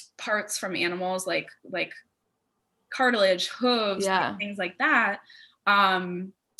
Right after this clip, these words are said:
Speaker 1: so th-, that's a big, these are, these are really good things to stay away from to, I mean, really optimize your health overall. They're gonna, when you eat them, they increase inflammation in the body.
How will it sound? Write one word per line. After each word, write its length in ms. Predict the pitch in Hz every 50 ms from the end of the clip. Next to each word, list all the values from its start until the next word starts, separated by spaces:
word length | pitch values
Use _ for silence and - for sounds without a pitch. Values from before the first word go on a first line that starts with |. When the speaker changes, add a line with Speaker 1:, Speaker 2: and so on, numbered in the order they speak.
| - _ _ _ _ _ _ _ _ _ _ _ _ _ _ -
Speaker 1:
so 240 | - - 240 208 196
th-, 120 | - 123 190
that's 280 | 220 214 220 214 -
a 40 | 233
big, 220 | 214 214 202 - - - - -
these 280 | 208 202 240 262 254 247
are, 120 | 262 -
these 240 | 214 226 269 277 254
are 140 | 285 262 226
really 240 | 226 254 262 269 247
good 180 | 247 233 233
things 280 | - 220 208 208 202 -
to 100 | - 208
stay 220 | - - 190 190
away 260 | 180 180 180 185 185
from 380 | 185 - - 214 214 214 220 220 - - -
to, 560 | - 233 214 202 202 190 185 180 180 180 180 - - _ - _ _ _ _ _ _ _ _ -
I 60 | 233
mean, 200 | 254 240 240 220
really 300 | 208 233 269 277 254 220
optimize 520 | - 196 190 190 - - 196 185 180 175 180
your 120 | 180 180
health 320 | 180 - 170 170 - - - _ _ -
overall. 500 | 196 185 170 170 165 117 123 - - - -
They're 160 | 196 196 190
gonna, 500 | 196 196 196 196 190 180 175 170 151 - - - - - - - _ - 170 165 - - - -
when 240 | - 214 233 233 226
you 100 | 202 190
eat 220 | - 240 285 294 285
them, 180 | 262 208 196
they 200 | 185 190 190 -
increase 420 | - 214 214 208 - 220 185 185 -
inflammation 560 | 180 175 - 175 175 175 165 170 - 165 170
in 100 | 160 160
the 60 | 160
body. 460 | 160 147 143 120 - - - - _